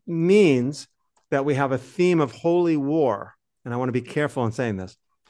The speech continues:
A theme of holy war running through the book of Revelation. So Jesus is riding on a white horse at,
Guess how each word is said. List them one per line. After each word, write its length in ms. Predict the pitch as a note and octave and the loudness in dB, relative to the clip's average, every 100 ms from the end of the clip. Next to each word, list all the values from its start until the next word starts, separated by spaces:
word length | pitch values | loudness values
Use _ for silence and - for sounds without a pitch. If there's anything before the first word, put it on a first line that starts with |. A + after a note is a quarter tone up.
| _ _ - | _ _ -8
A 40 | |
theme 220 | - F3 | 0 0
of 100 | E3+ | 0
holy 280 | - F3 F3+ | 0 2 4
war 160 | D#3 C#3 | 4 4
running 220 | C3+ D3 | 4 0
through 100 | C#3 | -2
the 80 | C3 | -4
book 140 | B2+ | -4
of 80 | C3 | -2
Revelation. 480 | B2 A#2 A2+ G#2+ F#2+ | 0 0 0 -2 -6
So 100 | A#2 | -12
Jesus 460 | G#2 C3 C#3+ D3+ D#3 | -6 -4 -4 -6 -8
is 160 | A#2 | -2
riding 240 | C3 C#3 C#3 | 0 0 0
on 80 | |
a 80 | C3+ | -2
white 260 | A#2 B2 B2 | 0 -2 -2
horse 400 | - C3 G#2 | -4 -4 -4
at, 80 | - | -6